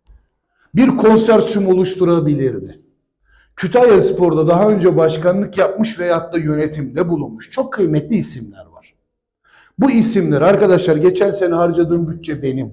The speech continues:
Bu, bu sene de bunu harcamayı vaat ediyorum. Tamamen belediye olarak çekiliyorum. Her zaman sizinleyim ama yönetimde yokum.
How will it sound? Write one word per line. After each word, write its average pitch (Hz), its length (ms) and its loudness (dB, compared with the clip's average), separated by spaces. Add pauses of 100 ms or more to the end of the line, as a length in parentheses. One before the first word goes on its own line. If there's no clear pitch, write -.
(120)
Bu, - 360 -2 (140)
bu 226 100 0
sene 202 280 -2
de 165 120 0
bunu 180 260 -4
harcamayı 143 580 0
vaat 143 280 2
ediyorum. 170 480 -2 (380)
Tamamen 208 680 2
belediye 185 380 2
olarak 185 460 2
çekiliyorum. 196 720 -4 (360)
Her 160 160 0
zaman 139 300 -2
sizinleyim 170 920 -8
ama 160 200 -2
yönetimde 147 600 -4
yokum. 170 480 -2